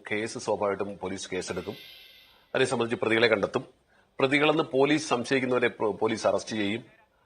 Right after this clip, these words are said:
അത് സാഹചര്യ തെളിവുകളുടെ അടിസ്ഥാനത്തിൽ പ്രതികളാണെന്ന് അവർ സമർത്ഥിക്കാൻ ശ്രമിക്കും. അത് ജുഡീഷ്യറിയുടെ മുമ്പിലേക്ക് പോകും. ജുഡീഷ്യൽ സ്ക്രൂട്ടിനിക്ക് ശേഷം കൃത്യമായി അതിന്മേലൊരു തീരുമാനമുണ്ടാകും. നീതിന്യായ വ്യവസ്ഥയുടെ ഭാഗമായി അതിന്മേലൊരു തീരുമാനമുണ്ടാകും.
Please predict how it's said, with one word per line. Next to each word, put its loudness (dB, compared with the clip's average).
അത് 0
സാഹചര്യ 6
തെളിവുകളുടെ 6
അടിസ്ഥാനത്തിൽ 2
പ്രതികളാണെന്ന് 2
അവർ -4
സമർത്ഥിക്കാൻ -2
ശ്രമിക്കും. -6
അത് 6
ജുഡീഷ്യറിയുടെ 2
മുമ്പിലേക്ക് 2
പോകും. -2
ജുഡീഷ്യൽ 4
സ്ക്രൂട്ടിനിക്ക് -2
ശേഷം -2
കൃത്യമായി -2
അതിന്മേലൊരു 0
തീരുമാനമുണ്ടാകും. 0
നീതിന്യായ 0
വ്യവസ്ഥയുടെ 0
ഭാഗമായി 6
അതിന്മേലൊരു 2
തീരുമാനമുണ്ടാകും. 0